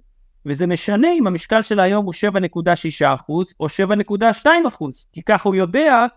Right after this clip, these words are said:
במיליון שקל שנכנסו לו לקרן סל, הוא ידע כמה לקנות את מניית אפל. אם עורך המדד לא יפרסם את זה כל יום, או לפעמים גם תוך כדי היום,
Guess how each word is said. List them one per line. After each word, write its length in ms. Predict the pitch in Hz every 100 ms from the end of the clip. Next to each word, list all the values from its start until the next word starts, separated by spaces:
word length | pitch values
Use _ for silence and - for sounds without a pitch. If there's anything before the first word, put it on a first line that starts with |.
| _ _
במיליון 840 | 160 156 156 151 156 160 185 220 214
שקל 380 | - 220 220
שנכנסו 720 | 214 202 190 - 175 - 294
לו 160 | 285 214
לקרן 380 | 175 - 202 226
סל, 200 | 349 359
הוא 100 | 175
ידע 300 | 170 262 254 202 -
כמה 360 | 185 196 208 208 _ -
לקנות 540 | 170 180 208 202 196 190
את 100 | 180
מניית 440 | 175 170 185 185
אפל. 260 | 247 - 117 _ _ _ _ -
אם 360 | 269 262 226 170 _
עורך 340 | 156 196 220
המדד 380 | 214 190 208 190 175
לא 220 | 190 226
יפרסם 440 | 214 - 190 208 185
את 60 |
זה 80 | 175
כל 240 | - 202 190
יום, 340 | 160 147 180 202 -
או 80 | 147
לפעמים 340 | 143 165 180
גם 160 | 175 160 _ -
תוך 180 | 240 -
כדי 240 | 180 160
היום, 380 | 147 139 127 170